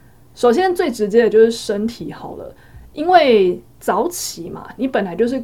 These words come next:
跟着这个昼夜的节律在走的，所以你跟着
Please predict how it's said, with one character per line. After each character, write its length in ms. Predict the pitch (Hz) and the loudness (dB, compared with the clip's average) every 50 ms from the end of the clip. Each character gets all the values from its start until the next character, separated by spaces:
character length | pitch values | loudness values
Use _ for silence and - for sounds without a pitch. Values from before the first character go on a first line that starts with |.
| - - | -6 -2
跟 260 | - 254 247 262 277 | 0 0 2 2 0
着 200 | 269 220 185 175 | -2 -2 -2 -2
这 280 | 180 233 233 214 196 190 | 0 2 4 4 4 2
个 340 | - 196 180 170 175 175 175 | 0 -4 -8 -8 -8 -10 -10
昼 280 | - - 311 262 226 240 | -4 -2 2 2 2 2
夜 200 | 285 302 247 190 | 2 2 0 0
的 120 | 180 175 | 0 -4
节 380 | 175 - - - 180 175 165 190 | -6 -6 -10 -6 -4 -4 -4 -2
律 180 | 233 311 269 208 | -2 -2 -2 -2
在 220 | - 247 226 202 | 0 -2 -2 -2
走 320 | 180 - - - 165 - - - | -2 -6 -10 -14 -14 -14 -14 -16
的， 160 | - 110 - - - - - - - - | -16 -16 -18 -18 -20 -20 -20 -20 -20 -10
所 160 | - 330 349 | -2 -2 0
以 60 | 381 | 0
你 220 | 359 240 196 - - - | 0 -2 -4 -6 -6 2
跟 240 | - 277 269 294 | 2 2 2 2
着 320 | 285 277 240 208 185 180 | 0 0 0 0 0 -4